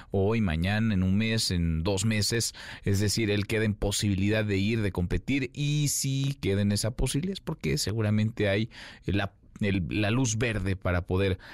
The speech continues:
eh, caminar. Claudia Sheinbaum tiene como una de sus banderas lo hecho en el terreno de la seguridad en la capital del país como uno de sus grandes logros.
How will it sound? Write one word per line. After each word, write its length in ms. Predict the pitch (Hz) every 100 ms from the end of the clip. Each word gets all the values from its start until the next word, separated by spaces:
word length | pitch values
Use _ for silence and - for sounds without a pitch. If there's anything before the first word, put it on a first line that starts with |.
| -
eh, 100 | 92
caminar. 640 | - 92 98 92 90 85 92 - -
Claudia 300 | - 117 120
Sheinbaum 440 | 110 123 123 120 104
tiene 340 | 110 113 110
como 200 | - 92
una 220 | 101 120
de 100 | 113
sus 200 | 101 104
banderas 560 | 101 101 113 117 110 -
lo 240 | 107 101 107
hecho 380 | 110 117 104 -
en 220 | 95 92
el 140 | 95 92
terreno 360 | 101 107 113
de 60 | 107
la 140 | 107
seguridad 460 | - 117 98 98 110
en 80 | 117
la 60 |
capital 440 | - - - 95 101
del 80 |
país 200 | 101 98
como 160 | - 104
uno 140 | 110
de 80 | 98
sus 160 | - 95
grandes 340 | 107 113 107
logros. 440 | 147 185 190 208